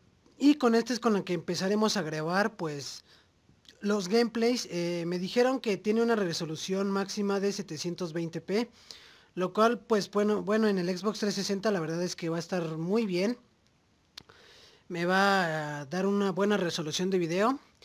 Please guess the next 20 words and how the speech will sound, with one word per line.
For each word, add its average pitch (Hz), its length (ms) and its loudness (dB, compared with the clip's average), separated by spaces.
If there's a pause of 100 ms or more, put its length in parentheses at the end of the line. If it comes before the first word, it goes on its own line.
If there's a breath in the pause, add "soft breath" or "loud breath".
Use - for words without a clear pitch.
(400 loud breath)
Eh, 151 180 -8
espero 180 500 0
que 170 100 -6
sí. 277 400 4
Eh, 170 280 -2
no 185 120 0
la 202 80 2
he - 20 -12
probado, 208 560 2
como 165 240 -4
ven, 196 240 0
está 170 460 -2
cerrada, 175 580 -4
no 175 320 -2
la 165 140 -4
he 156 80 -4
abierto 156 420 -4
ni 143 320 -4
mucho 143 320 -8
menos. 202 480 -2